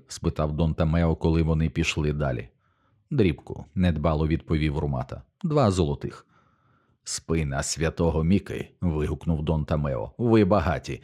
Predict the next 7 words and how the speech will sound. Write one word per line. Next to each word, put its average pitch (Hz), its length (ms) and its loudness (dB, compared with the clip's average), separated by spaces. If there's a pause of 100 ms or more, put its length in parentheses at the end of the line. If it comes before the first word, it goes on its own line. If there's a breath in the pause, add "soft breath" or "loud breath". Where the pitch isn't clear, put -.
(100)
Хочете, 123 440 2
я 76 200 0
продам 82 460 0
вам 80 220 0
свого 85 400 2
хамахарського 85 920 0
жеребця?» 82 560 -4